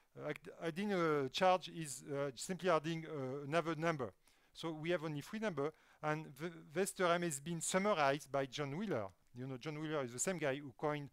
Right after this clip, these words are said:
the term black hole. Actually, uh, apparently, uh, he did not, uh, invent it him-, himself. It was, he was giving a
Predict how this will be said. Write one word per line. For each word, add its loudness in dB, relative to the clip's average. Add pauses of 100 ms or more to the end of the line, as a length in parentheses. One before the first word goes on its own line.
(180)
the -6
term -2
black 4
hole. -6 (120)
Actually, -4 (500)
uh, -10
apparently, 0
uh, -6
he -10
did -12
not, -2 (160)
uh, -8
invent -2
it -6
him-, -4
himself. 0
It -12
was, 0 (220)
he -10
was 0
giving -4
a -4